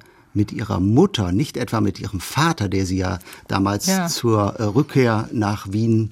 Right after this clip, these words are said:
Speaker 1: gedrängt hat. Dieser Satz, „Ich habe nie gelernt zu lieben“, dieser Satz hat mit der Erinnerung an jene Jahre nach dem Krieg in Wien zu tun, richtig?
Speaker 2: Ja, also die Atmosphäre bei uns in der Familie war eher lieblos.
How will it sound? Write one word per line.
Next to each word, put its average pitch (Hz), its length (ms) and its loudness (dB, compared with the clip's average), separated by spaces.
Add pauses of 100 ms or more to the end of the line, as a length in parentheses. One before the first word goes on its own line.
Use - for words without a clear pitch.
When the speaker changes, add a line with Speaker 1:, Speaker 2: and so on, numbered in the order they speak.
Speaker 1:
gedrängt 120 500 0
hat. - 340 -8 (460)
Dieser 123 320 0
Satz, 113 300 0
„Ich 107 160 -4
habe 104 160 0
nie 107 160 0
gelernt 101 320 0
zu - 120 -8
lieben“, 104 360 -2
dieser 113 240 -6
Satz 117 240 -6
hat 123 140 -6
mit 117 120 -2
der 117 120 2
Erinnerung 131 560 4
an 131 100 2
jene 123 380 0
Jahre 107 420 -2
nach 113 220 -4
dem 120 240 -6
Krieg - 280 -8
in 123 200 -4
Wien 120 160 2
zu - 140 -10
tun, - 240 -8
richtig? - 440 -12 (260)
Speaker 2:
Ja, 170 540 2 (320)
also 185 360 0
die 208 260 -4
Atmosphäre 196 1040 0
bei 214 260 0
uns 220 340 2
in 196 120 2
der 190 120 0
Familie 180 760 -2
war 175 560 0 (380)
eher 180 360 2
lieblos. 160 1160 0